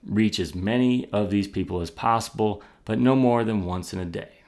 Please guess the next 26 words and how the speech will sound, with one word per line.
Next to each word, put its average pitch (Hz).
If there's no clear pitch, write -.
Now, 151
I 165
know 160
what 151
you're 139
thinking. -
A 107
lot 117
of 135
people 127
have 113
said 101
it. 85
You're 202
running 170
on 127
an, 131
you're 143
running 151
an 123
ad 95
just -
to 110
say 87
thank 82
you, 180